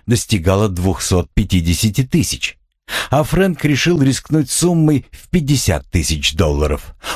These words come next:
убедившись, что может собрать деньги под закладную. В то же время он собирался перенести свой офис к югу на Третьей улице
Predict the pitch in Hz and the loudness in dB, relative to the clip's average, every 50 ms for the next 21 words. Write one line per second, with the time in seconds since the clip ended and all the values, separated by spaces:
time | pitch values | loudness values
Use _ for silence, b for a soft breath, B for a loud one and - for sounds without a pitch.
0 | B B 104 101 85 95 92 104 139 151 131 - - 127 110 - - - - 104 | B B 0 2 2 2 4 4 2 2 2 0 0 0 0 0 -2 -2 -2 0
1 | 92 107 127 113 104 92 - - 101 87 76 82 87 85 78 85 110 151 160 151 | 2 2 2 2 0 -4 -2 -2 -2 0 0 0 0 0 -2 -2 0 0 0 2
2 | 123 127 - - 110 95 76 80 90 - - 85 76 65 64 67 65 60 57 60 | 0 0 -2 -2 -2 -4 -2 -2 -4 -2 -2 -2 -4 -2 -4 -4 -4 -4 -4 -6
3 | - - _ _ _ _ _ _ _ _ _ _ B B B B B - - - | -10 -16 _ _ _ _ _ _ _ _ _ _ B B B B B -4 -2 0
4 | 107 95 78 87 76 85 113 127 127 123 117 - - 104 104 90 - 101 82 78 | 2 2 0 0 0 0 2 2 2 2 0 0 0 -2 -2 0 0 -2 0 0
5 | 80 85 101 110 - - 107 - - 107 92 92 95 95 92 - - - 113 95 | 0 2 0 0 0 -2 -2 0 0 0 2 4 4 2 2 0 0 0 0 0
6 | - - 92 92 98 - - 151 160 139 - 156 139 - B B B B _ - | 0 0 0 0 0 0 0 0 0 2 0 0 -2 -2 B B B B _ -4
7 | 104 101 135 175 180 156 135 156 151 139 139 135 131 113 - 127 131 127 123 - | -2 2 2 2 2 2 2 0 0 2 2 0 0 0 0 0 0 0 0 0
8 | 131 135 - 92 92 82 78 73 - - 95 B | -2 -2 0 -2 -2 -2 -2 -4 -2 -2 -2 B